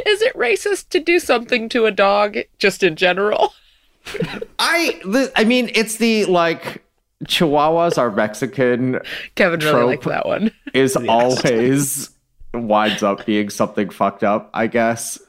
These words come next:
Speaker 1: Yeah.
Speaker 2: You just kinda, like, again, I'm gonna, I'm gonna pan down the Zoom window to little
Speaker 3: Mm.
Speaker 2: Peanut there.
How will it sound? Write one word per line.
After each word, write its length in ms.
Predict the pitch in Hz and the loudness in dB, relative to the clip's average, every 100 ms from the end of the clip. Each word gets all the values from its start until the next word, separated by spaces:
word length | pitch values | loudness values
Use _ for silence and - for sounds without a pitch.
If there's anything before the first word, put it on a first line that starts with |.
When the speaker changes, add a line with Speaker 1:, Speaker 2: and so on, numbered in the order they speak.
| _ - - - | _ -18 -18 -8
Speaker 1:
Yeah. 400 | 175 165 151 143 - _ - | -4 -2 -2 -6 -14 _ -2
Speaker 2:
You 120 | 123 | 2
just 220 | 139 - | 2 -2
kinda, 320 | - 123 110 | 0 2 2
like, 280 | 101 95 95 | 0 0 0
again, 540 | 104 101 95 85 76 87 _ _ _ - | -2 0 0 0 -4 -10 _ _ _ -10
I'm 80 | 92 | -4
gonna, 180 | 92 90 | -2 -2
I'm 80 | 101 | -4
gonna 160 | 98 90 | -4 -4
pan 360 | - 123 110 | -6 -2 -2
down 280 | 107 104 98 | 2 0 0
the 100 | 92 | -2
Zoom 300 | 87 95 92 | -2 -2 -2
window 480 | 87 82 80 80 80 | -4 -6 -6 -6 -6
to 160 | 82 87 | -8 -8
little 220 | 85 82 | -4 0
Speaker 3:
Mm. 160 | 151 151 | 0 2
Speaker 2:
Peanut 300 | 123 110 98 | 0 -2 -2
there. 420 | 76 71 71 67 | -2 -4 -6 -10